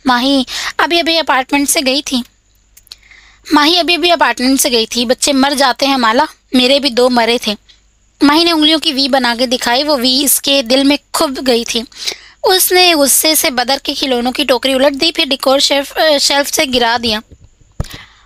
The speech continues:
बहुत सी चीज़ें ज़ोर से नीचे आ गिरी। सबसे ज़्यादा ज़ोर से वो एक शय गिरी, कांच के जार में जमी candle। वो लुढ़कती हुई basement के खुले दरवाजे तक गई और नीचे जा गिरी। छनाके की आवाज़ आई और वो टूट गई।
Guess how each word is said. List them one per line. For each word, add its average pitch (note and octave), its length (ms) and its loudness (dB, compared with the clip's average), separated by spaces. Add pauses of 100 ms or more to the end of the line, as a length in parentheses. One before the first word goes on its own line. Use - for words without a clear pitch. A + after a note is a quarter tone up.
(180)
बहुत D#4 220 2
सी F4 100 0
चीज़ें D#4 340 0
ज़ोर C4+ 180 4
से D4 160 -2
नीचे C4 260 0
आ E4 100 0
गिरी। D4 220 0
सबसे D#4 280 0
ज़्यादा B3+ 300 0
ज़ोर B3 260 2
से C#4+ 220 0
वो C#4 400 2 (120)
एक D#4 220 -2
शय D4+ 240 0
गिरी, B3 280 -2
कांच C4 380 0
के C#4+ 120 -4
जार A#3+ 240 0
में C4+ 160 -2
जमी B3 300 -2
candle। G#3 380 -2 (1300)
वो D#4 100 0
लुढ़कती D4+ 480 0
हुई D4 240 0 (400)
basement C4+ 360 0
के E4+ 140 -2
खुले E4 220 0
दरवाजे D4 380 2
तक E4 140 0
गई D4+ 240 2
और F4 60 0
नीचे C#4 280 -2
जा B3+ 160 2
गिरी। A3 260 0
छनाके A#3+ 480 -2
की D4 140 -2
आवाज़ B3+ 380 4
आई D4+ 200 2
और D4+ 120 4
वो B3+ 100 2
टूट C#4 400 0
गई। G#3+ 220 -4